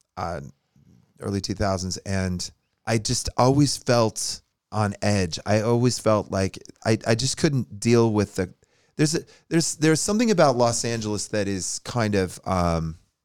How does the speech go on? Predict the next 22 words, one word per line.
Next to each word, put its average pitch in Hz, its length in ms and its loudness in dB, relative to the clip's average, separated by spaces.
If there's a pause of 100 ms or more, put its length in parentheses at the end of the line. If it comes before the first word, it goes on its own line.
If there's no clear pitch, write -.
(720)
I - 140 -8
don't 95 100 -6
know, 90 100 -2
the 95 120 -6
businessy 113 600 -2
part 95 260 2
of 90 120 -4
it, 82 200 -4 (240)
the, 90 240 -4 (100)
like, 87 300 -4
everyone, 101 600 2 (100)
um, 87 460 -2
kind 92 240 -2
of 85 180 -6 (160)
gaming 98 440 2
for 85 400 -4
something, 104 580 -4 (580)
uh, 90 340 0
made 101 200 2
me 95 140 2
insecure. 80 640 -4 (520)
And 92 380 2